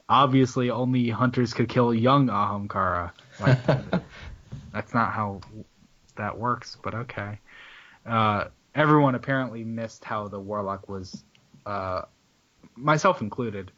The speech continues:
Speaker 1: how the warlock was under effects not to its own. You know, he was, he was afflicted with something.
Speaker 2: Hmm.
Speaker 1: Uh,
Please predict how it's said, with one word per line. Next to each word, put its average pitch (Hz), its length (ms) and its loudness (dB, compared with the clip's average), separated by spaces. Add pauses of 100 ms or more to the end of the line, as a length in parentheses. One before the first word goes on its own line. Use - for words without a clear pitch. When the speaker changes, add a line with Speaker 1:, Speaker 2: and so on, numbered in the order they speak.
(320)
Speaker 1:
how 131 140 0
the 113 100 -4
warlock 117 420 -2
was 113 240 -4
under 113 500 -4 (240)
effects - 760 -6 (840)
not 113 280 0 (540)
to 123 200 2
its 104 160 0
own. 127 560 0 (400)
You 120 120 0
know, 107 180 0
he 113 120 2
was, 104 340 -4
he 127 160 -8
was 104 200 -4
afflicted - 560 -4
with 123 140 0
something. 147 520 0 (840)
Speaker 2:
Hmm. 123 60 -2
Speaker 1:
Uh, 104 360 2